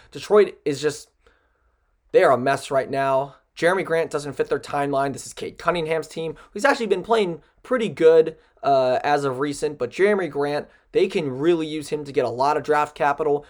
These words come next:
or some young, uh, pro-, uh, prospects, because soon Grant is going to be asking for a big, big payday, because he has been performing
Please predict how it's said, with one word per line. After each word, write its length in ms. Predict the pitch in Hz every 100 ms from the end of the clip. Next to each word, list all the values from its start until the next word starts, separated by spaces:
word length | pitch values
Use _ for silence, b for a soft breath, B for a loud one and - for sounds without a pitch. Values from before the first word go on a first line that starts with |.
| -
or 120 | 143
some 180 | 156 135
young, 300 | 139 143 131 -
uh, 340 | 139 131 127 107 _
pro-, 200 | - 147
uh, 260 | 143 139 131
prospects, 520 | - 151 147 - 147
because 380 | - - - 117 b b
soon 420 | - - 202 226 185
Grant 240 | 151 -
is 140 | 151
going 160 | 135 143
to 80 | 139
be 180 | 131 139
asking 340 | 135 143 131
for 200 | 127 139
a 140 | 151
big, 420 | 135 113 180 135 b b -
big 200 | 151 -
payday, 340 | 135 135 135
because 300 | 135 - 156
he 160 | - 160
has 120 | 147
been 140 | 143
performing 580 | 135 131 135 139 131